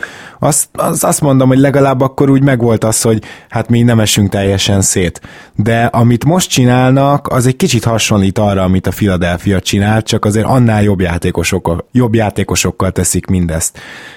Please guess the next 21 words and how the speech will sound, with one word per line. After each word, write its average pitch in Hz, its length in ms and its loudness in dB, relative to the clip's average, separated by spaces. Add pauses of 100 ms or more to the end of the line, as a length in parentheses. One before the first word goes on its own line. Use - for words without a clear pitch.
(100)
Már 127 300 2
ugye 107 280 0
teljesen 104 520 0
biztos, 120 500 0 (300)
hogy 110 180 0
övék 107 340 0
a 98 320 -2 (100)
legtöbb, 101 960 -2 (140)
ö, 92 180 -2
pingponglabda, 113 920 0
majd 101 220 2
a 95 60 2
Latterinél, 120 720 2 (560)
és, 120 340 2
ö, 127 180 2
náluk 131 420 2
arról 156 240 2
kell 110 180 0
elgondolkozni 107 600 2
szerintem, 110 580 0 (360)
hogy 117 280 -4